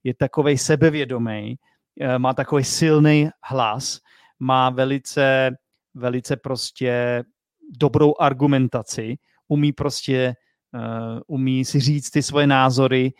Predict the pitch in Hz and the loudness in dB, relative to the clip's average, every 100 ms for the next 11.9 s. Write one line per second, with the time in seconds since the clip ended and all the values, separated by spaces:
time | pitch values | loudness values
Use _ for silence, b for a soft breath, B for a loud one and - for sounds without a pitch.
0 | b b - - 156 151 151 - 139 - | b b -4 0 2 2 0 -4 -6 -2
1 | 139 139 139 143 151 - 147 131 139 139 | 0 2 2 0 -2 0 0 0 -2 -4
2 | - 135 139 - 151 - 147 - 156 135 | -4 -4 -4 -2 -2 0 -2 0 -2 -2
3 | - 147 139 135 139 143 139 127 131 127 | 2 2 4 4 2 0 -2 -2 0 0
4 | 127 143 b b - 139 - 139 131 147 | -2 -6 b b -8 -6 -2 -2 0 -2
5 | 131 139 139 - 139 135 120 - 127 - | 0 0 -2 -8 -8 -6 -6 -6 -6 -4
6 | 123 120 135 _ _ - 123 127 139 127 | -4 -4 -6 _ _ -4 0 0 0 -4
7 | - 139 139 135 143 - 131 139 131 - | 0 4 4 2 -4 -10 -8 -6 -6 -8
8 | - 131 120 _ b b b 131 - 139 | -10 -10 -12 _ b b b -8 -4 -4
9 | 131 131 131 135 131 131 127 151 139 - | -4 -2 4 4 4 2 4 4 4 2
10 | 135 - 139 127 - 147 151 139 127 143 | -2 0 0 0 -2 0 2 2 4 4
11 | 143 - 135 160 151 - 190 147 107 | 2 0 -4 -2 -2 0 0 0 -2